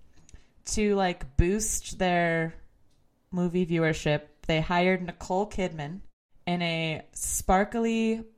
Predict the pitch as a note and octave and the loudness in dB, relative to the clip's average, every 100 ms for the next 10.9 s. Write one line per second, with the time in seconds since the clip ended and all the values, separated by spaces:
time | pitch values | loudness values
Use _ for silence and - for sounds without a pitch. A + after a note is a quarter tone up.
0 | _ - - F3 E3 D#3 E3 F3+ - C#3 | _ -6 2 4 6 4 2 0 -4 -4
1 | D3 - - - - _ _ _ _ _ | -4 -4 -6 -6 -12 _ _ _ _ _
2 | _ - - G3+ F#3 F3 E3 D#3+ - - | _ -4 2 4 4 2 0 -2 -4 -2
3 | D#3+ F#3+ A#3 - - G#3+ G#3+ A#3 G#3 F#3 | 4 4 2 -6 -2 0 2 2 2 2
4 | F3+ G#3 G#3+ A#3+ A3+ A#3 A#3+ G3+ G3+ G3+ | 0 0 0 -2 0 -2 0 0 2 2
5 | - G3+ G3+ G3 F#3+ E3+ E3 D#3+ E3+ E3+ | 2 2 2 2 2 2 0 0 -2 0
6 | E3+ E3 F#3 F3 F3 - - - - - | 0 2 4 4 2 0 -4 -4 -8 -16
7 | _ _ _ F#3 E3+ F3+ G#3 G#3+ G3 F#3 | _ _ _ -2 2 4 4 4 4 6
8 | F#3+ E3 D#3+ D#3+ D#3+ - E3 E3 D#3+ E3+ | 6 6 6 6 4 0 2 4 4 4
9 | E3 F3 F3 - F3+ F3+ F3 F#3 E3 E3+ | 6 6 4 0 2 2 2 -2 0 0
10 | E3 D#3 D#3 E3 D#3 D#3 - - - | 2 2 2 0 2 0 -2 -4 -10